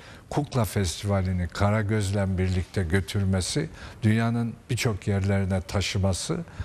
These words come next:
e, büyük bir övgüye değer olaydır. Ben kendi payıma çok yararlandım. Siz sevgili Ulusal Kanal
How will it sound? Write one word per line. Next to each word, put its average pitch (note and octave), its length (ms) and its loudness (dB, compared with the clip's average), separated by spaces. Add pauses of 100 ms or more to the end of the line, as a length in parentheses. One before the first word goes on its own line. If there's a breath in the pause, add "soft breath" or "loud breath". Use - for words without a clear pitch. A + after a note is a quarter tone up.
(220 loud breath)
e, G2+ 300 0 (800)
büyük C3 360 2
bir G#2+ 200 0 (100)
övgüye G2+ 640 2
değer A2 240 2
olaydır. F#2+ 640 -2 (340 loud breath)
Ben A2+ 280 2
kendi A2+ 320 0
payıma G2+ 420 2
çok G2+ 300 -2
yararlandım. B2+ 760 0 (340 loud breath)
Siz A2+ 300 2
sevgili G#2+ 720 0
Ulusal G#2 480 2
Kanal G2+ 380 2